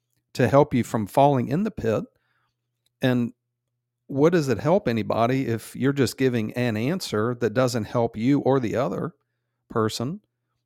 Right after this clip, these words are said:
You know, find the place where you know the answer, and that not only do you,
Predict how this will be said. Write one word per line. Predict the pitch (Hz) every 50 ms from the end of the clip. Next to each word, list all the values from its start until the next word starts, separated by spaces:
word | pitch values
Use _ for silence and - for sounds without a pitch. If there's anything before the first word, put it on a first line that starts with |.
| _
You | - 127 120
know, | 107
find | - - 135 147 180
the | 175 -
place | - - 143 143 139 -
where | - 123
you | 117 113 113 117
know | 117 127 135
the | 127 110 101 107 117
answer, | 139 170 170 - - 113 107 110 113 -
and | - 120 117 120 113
that | 113 110 104 - - _ _ _ _ _ _ _ _ _ _ _ _ _ -
not | - 127 143 151
only | 156 151 147 135 127 120 120 113
do | 101 110 117
you, | 113 113 113 110 110 104 104 101